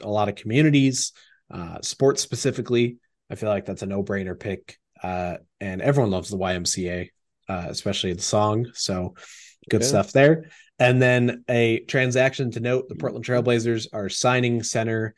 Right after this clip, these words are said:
Speaker 1: uh, Ibu, uh, Baji.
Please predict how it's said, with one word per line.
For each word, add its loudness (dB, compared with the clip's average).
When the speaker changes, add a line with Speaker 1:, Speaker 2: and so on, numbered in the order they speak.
Speaker 1:
uh, -2
Ibu, 0
uh, -4
Baji. 0